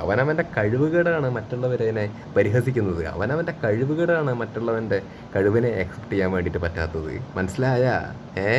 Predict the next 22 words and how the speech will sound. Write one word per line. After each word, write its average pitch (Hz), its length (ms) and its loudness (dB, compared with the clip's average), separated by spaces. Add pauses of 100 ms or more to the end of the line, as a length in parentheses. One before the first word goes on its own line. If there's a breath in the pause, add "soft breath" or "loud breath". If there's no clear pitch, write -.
(500 loud breath)
മറ്റുള്ളവരെ 113 400 2 (100)
ജഡ്ജ് 113 240 0
ചെയ്യുമ്പോൾ 139 340 2
ഞാൻ 127 160 2
ഭയങ്കര 135 320 2
സംഭവമായി 127 380 2
എന്ന് 135 140 0
വിചാരിക്കുന്നത് 127 640 2
മഹാ 117 240 -2
തെറ്റാ, 113 280 2 (180)
മഹാ 110 160 -4 (160)
അബദ്ധമാണ്. 104 580 2 (240)
അത് 87 120 0 (140)
ആവർത്തിക്കരുത് 107 720 2
ഇനി 87 100 0 (180)
ആരാണെങ്കിലും 98 560 0 (140)
ആരോടാണെങ്കിലും. 95 720 2 (800 loud breath)
അമലയുടെ 101 420 4
അമ്മയോട് 117 480 2
മാത്രമല്ല 120 420 0
പറയണത്, 90 280 -2 (100)
പൊതുവേ 92 340 0